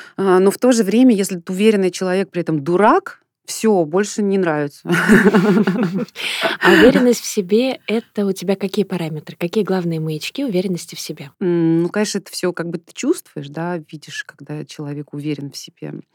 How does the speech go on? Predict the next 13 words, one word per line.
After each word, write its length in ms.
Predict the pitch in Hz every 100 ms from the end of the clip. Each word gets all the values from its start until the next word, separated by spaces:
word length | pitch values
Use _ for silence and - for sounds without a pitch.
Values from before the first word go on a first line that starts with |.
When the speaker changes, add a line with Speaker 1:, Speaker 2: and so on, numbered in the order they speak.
| - 170 165
Speaker 1:
А, 160 | 170 170
наверное, 540 | 170 175 247 269 233
уверенность, 680 | 208 196 220 208 196 - - -
она 520 | - 165 175 202 208 - -
идёт, 480 | 170 156 190 190 _ -
э, 380 | 156 160 160 160 - _ _ _ _ _
от, 180 | 156 160 _ 175
эм, 580 | 170 165 165 160 156 -
того, 380 | 170 160 196 226
что 380 | - _ 180 160 _
ты, 180 | 208 220
например, 640 | 190 - 175 175 202 196
эм, 720 | 180 170 165 160 160 - 139